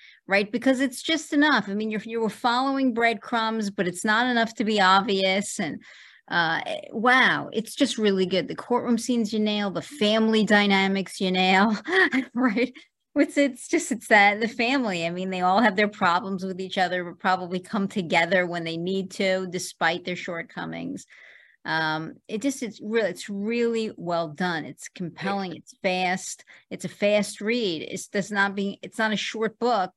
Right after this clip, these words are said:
Speaker 1: but a fast read.
Speaker 2: Yeah. Thank
Speaker 1: I
Speaker 2: you.
Speaker 1: always, I always say my litmus test for a good book is irresistibility, right? It has to be irresistible to me. I have to start it, and it's too irresistible for me to put down,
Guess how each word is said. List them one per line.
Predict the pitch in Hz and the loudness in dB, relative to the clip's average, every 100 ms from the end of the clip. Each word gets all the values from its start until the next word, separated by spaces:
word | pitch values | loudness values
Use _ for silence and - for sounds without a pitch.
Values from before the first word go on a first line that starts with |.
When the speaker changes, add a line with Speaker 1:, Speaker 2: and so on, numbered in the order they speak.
| - | -8
Speaker 1:
but | 170 | -10
a | |
fast | - 190 165 160 - - | -6 -4 -2 -2 -6 -12
read. | 156 - - _ _ - | -12 -12 -18 _ _ -2
Speaker 2:
Yeah. | 135 123 113 - - _ | 0 0 -4 -14 -20 _
Thank | 147 135 170 | 0 2 2
Speaker 1:
I | |
Speaker 2:
you. | 214 | 0
Speaker 1:
always, | 233 233 - _ - | 0 -4 -8 _ -4
I | 214 | 0
always | 240 247 - | 0 -2 -2
say | 240 220 | -2 -2
my | 190 165 165 | -2 -4 -4
litmus | 214 277 277 202 160 - | 2 2 2 -4 -4 -10
test | - 127 151 - | -8 -8 -8 -10
for | - | -6
a | 160 | -6
good | 147 170 151 | -4 -6 -6
book | - 147 147 - - - _ | -2 0 -2 -8 -20 -20 _
is | 208 170 | -4 -2
irresistibility, | - 214 202 170 180 - 180 151 151 147 - - - - | 0 2 2 2 -2 -2 -6 -2 -2 -4 -8 -12 -14 -4
right? | 165 170 - | -2 -2 -6
It | |
has | 180 208 233 240 | -2 2 2 2
to | 220 | -2
be | 220 202 | -2 0
irresistible | 180 156 175 165 - - 73 | -2 -4 -4 -6 -10 -14 -14
to | - | -10
me. | 151 | -10
I | - 170 | -6 0
have | 190 | 0
to | 254 | 0
start | 254 - 226 208 202 | -2 0 4 4 4
it, | 202 | 0
and | 196 | -2
it's | 185 185 - | -4 -8 -10
too | - 269 262 | -2 -2 2
irresistible | 240 233 233 - 208 202 | 0 0 -4 -4 -6 -4
for | 196 196 | -2 -2
me | 196 | 0
to | 185 | 0
put | - - 175 | -2 -6 -6
down, | - 151 - - | -4 -4 -6 -14